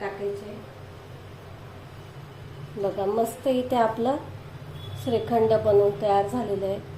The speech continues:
बघू शकता तुम्ही, छान मस्त झालेलं आहे. घरच्या घरी, घरच्या चक्क्यापासून बनवलेलं आहे आपण.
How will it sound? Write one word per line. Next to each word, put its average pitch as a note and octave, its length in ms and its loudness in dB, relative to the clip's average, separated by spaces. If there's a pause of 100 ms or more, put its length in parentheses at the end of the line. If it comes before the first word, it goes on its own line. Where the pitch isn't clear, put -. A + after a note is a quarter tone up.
(560)
बघू G#3 240 0
शकता A3+ 360 -2
तुम्ही, G#3 400 -2 (1300)
छान A3+ 180 2
मस्त A#3 500 0
झालेलं G3+ 500 -2
आहे. G3+ 140 -4 (340)
घरच्या A3+ 380 2
घरी, A#3 300 4
घरच्या A#3 400 2
चक्क्यापासून A3+ 800 0
बनवलेलं G#3 560 2
आहे G#3 100 4
आपण. G3 260 -4